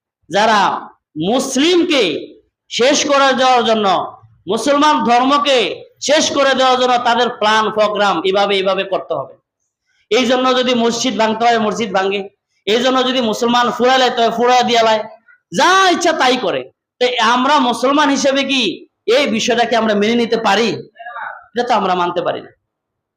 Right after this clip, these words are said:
এজন্য আমরা মন থেকে ঘৃণা করি। যারা আমাদের নবীকে গালি দিবে, আমরা ভারতের সরকারের কাছে আবেদন জানাতে পারি যে, যে আমাদের নবীকে গালি দিছে, তার দৃষ্টান্তমূলক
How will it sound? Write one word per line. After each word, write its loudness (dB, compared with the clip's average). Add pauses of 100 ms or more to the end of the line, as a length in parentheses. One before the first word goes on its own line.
(380)
এজন্য -2
আমরা 0
মন 0
থেকে -2
ঘৃণা 0
করি। -2 (600)
যারা 2
আমাদের 0
নবীকে -2 (800)
গালি 0
দিবে, 0 (560)
আমরা 0 (720)
ভারতের 0
সরকারের 0
কাছে -2
আবেদন 0
জানাতে 0
পারি 0 (520)
যে, 0 (560)
যে 2
আমাদের 2
নবীকে 0
গালি 2
দিছে, 0 (520)
তার 4 (220)
দৃষ্টান্তমূলক 0